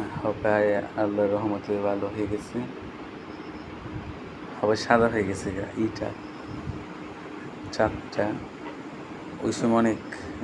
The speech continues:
লাল আছিল, ডরাই গেছি গা আমি। আমি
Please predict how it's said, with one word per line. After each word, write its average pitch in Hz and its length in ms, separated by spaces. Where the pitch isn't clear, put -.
লাল 113 240
আছিল, 107 220
ডরাই 110 280
গেছি 113 260
গা 101 120
আমি। 98 140
আমি 127 180